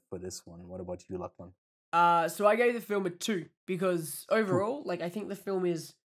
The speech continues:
Speaker 2: fine. It's just that the elements that the film is there to present, like the Exorcist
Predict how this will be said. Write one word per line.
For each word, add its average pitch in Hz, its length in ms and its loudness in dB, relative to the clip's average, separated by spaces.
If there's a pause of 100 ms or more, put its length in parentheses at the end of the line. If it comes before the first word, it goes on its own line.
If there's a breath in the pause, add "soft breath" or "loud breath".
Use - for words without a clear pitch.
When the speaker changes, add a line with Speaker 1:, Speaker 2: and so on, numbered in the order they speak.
(200)
Speaker 2:
fine. - 280 -4 (540)
It's 180 140 -2
just 180 140 -4
that 175 240 0
the 180 200 -6
elements 185 420 -2
that 180 100 -10
the 175 80 -10
film 170 500 -4 (400)
is 160 280 -4 (180)
there 165 220 -2
to 175 140 -10
present, 156 560 -8 (180)
like 147 200 -12
the 143 240 -12
Exorcist 156 680 -10